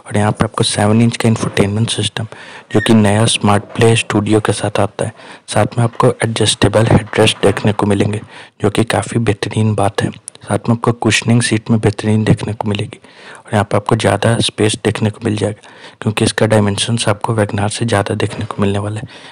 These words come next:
बाकी features भी काफ़ी update होंगे, जैसे heel hold assist देखने को मिल जाएगी। इंजन काफ़ी powerful dual jet देखने को मिलेगा, जो कि काफ़ी अच्छी बात है। Safety में अभी थोड़ा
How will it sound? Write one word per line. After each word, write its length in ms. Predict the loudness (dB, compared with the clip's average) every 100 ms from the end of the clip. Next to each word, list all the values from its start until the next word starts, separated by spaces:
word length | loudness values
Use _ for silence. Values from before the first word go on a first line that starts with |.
| -6
बाकी 220 | -6 -4 -4
features 460 | -4 0 0 0 -4
भी 60 |
काफ़ी 320 | -2 0 2 0
update 380 | 2 -2 -2
होंगे, 160 | -4 -4
जैसे 300 | -4 -6 -6
heel 220 | 0 2
hold 300 | 2 2 0 -6 -20 -20 -8 -4
assist 320 | -2 -2 0
देखने 260 | 0 0 0
को 140 | 0
मिल 140 | -2 0
जाएगी। 280 | -2 -4 -14 -2
इंजन 340 | -2 0 0 0
काफ़ी 340 | -2 0 0
powerful 500 | 0 0 0 0 0 -2 -14 -18 -12 0
dual 260 | 4 4
jet 160 | 4 2
देखने 300 | 2 0 0
को 160 | -2 -4
मिलेगा, 340 | -2 -4 -6 -6
जो 80 | -8
कि 140 | -4 -2
काफ़ी 340 | -2 -2 -4
अच्छी 260 | -4 -4 -4
बात 260 | -4 -2
है। 40 | -4 -4 -20 -18 -10 -4
Safety 380 | -2 -2 0 2
में 160 | 4 2
अभी 340 | 2 2 2 0 -10
थोड़ा 240 | -4 -2